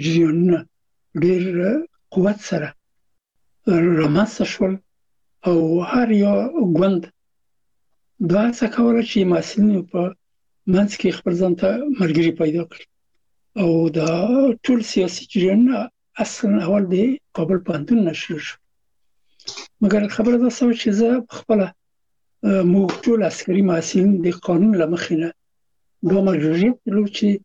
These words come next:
سیاسي ګوندونو، سیاسي جریانونو کې اشتراک ونه کړو. خو بیا هم د یوه افغان وګړي په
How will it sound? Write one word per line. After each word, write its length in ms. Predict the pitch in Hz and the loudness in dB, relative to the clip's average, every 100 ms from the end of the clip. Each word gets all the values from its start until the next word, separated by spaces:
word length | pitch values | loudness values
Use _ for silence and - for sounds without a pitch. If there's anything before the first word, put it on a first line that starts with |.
| _ _ _ - - | _ _ _ -12 -2
سیاسي 340 | 180 170 226 185 | 0 2 0 0
ګوندونو، 440 | 180 170 185 208 196 - - | 0 2 2 2 0 -6 -2
سیاسي 320 | 160 - 170 | -2 0 -2
جریانونو 460 | 170 165 165 180 175 175 | 2 2 2 2 0 -2
کې 80 | 170 | -4
اشتراک 400 | - 175 170 - | -2 -2 -2 -2
ونه 140 | 165 175 | -2 -2
کړو. 120 | - _ _ _ _ _ _ _ 269 | -4 _ _ _ _ _ _ _ -4
خو 80 | 190 | 0
بیا 140 | 190 220 | 2 4
هم 80 | 240 220 | 2 2
د 20 | 226 | 2
یوه 180 | 226 220 220 _ _ - 175 | 2 0 -4 _ _ -10 -8
افغان 260 | - 214 220 | 0 2 4
وګړي 340 | 180 196 220 | 2 2 0
په 60 | - | 0